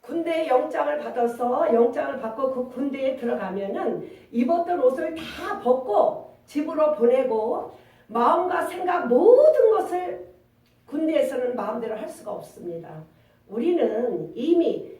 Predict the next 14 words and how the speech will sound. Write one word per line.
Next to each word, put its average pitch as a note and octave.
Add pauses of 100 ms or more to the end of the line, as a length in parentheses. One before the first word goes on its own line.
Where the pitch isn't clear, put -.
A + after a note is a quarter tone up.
십사가의 D4
군사로서 C#4+
콜링을 F#4+
받은 B3
사람들이에요. F#3+ (140)
그래서 A#3+
예전에 D#4
입었던 A#3+
옷을 A3+
다 - (280)
벗어야 C4+
됩니다. F3 (2250)
우리 D#4+
옛 F#4